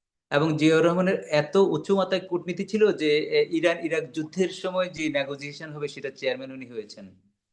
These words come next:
তো এইটি যে রাজনৈতিক দলগুলোকে, এ, এ, যে বুঝতে হবে এবং বুঝতে হবে যে ইন্ডিয়া তাদের পাঠ্য বই, তাদের হিস্ট্রিতে বাংলাদেশের স্বাধীনতা আমাদের মতো করে দেখে না। তারা দেখে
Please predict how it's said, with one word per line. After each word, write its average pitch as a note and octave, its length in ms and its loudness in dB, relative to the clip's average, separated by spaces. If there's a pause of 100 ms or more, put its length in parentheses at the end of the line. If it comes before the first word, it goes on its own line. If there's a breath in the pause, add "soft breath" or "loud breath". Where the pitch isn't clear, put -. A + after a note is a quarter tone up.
(640)
তো G3 80 4
এইটি G3 440 6
যে G3 320 8
রাজনৈতিক E3+ 520 4
দলগুলোকে, G3 800 6
এ, E3 540 2
এ, D3 460 -4
যে C#3 100 -10
বুঝতে C#3 320 0
হবে G#2 300 2 (1000)
এবং F#3+ 380 6
বুঝতে G3+ 340 6
হবে F3+ 420 6
যে D#3+ 500 4 (480)
ইন্ডিয়া G#3 460 4
তাদের G#3 680 2 (480)
পাঠ্য F3+ 300 -2
বই, D#3 360 6
তাদের D#3+ 300 -2
হিস্ট্রিতে E3+ 760 0
বাংলাদেশের D3+ 600 2
স্বাধীনতা E3 600 0
আমাদের D3+ 480 0
মতো D3+ 220 -4
করে D3 200 0
দেখে C3 260 0
না। G#2+ 300 -6
তারা B2+ 240 4
দেখে D3 500 -2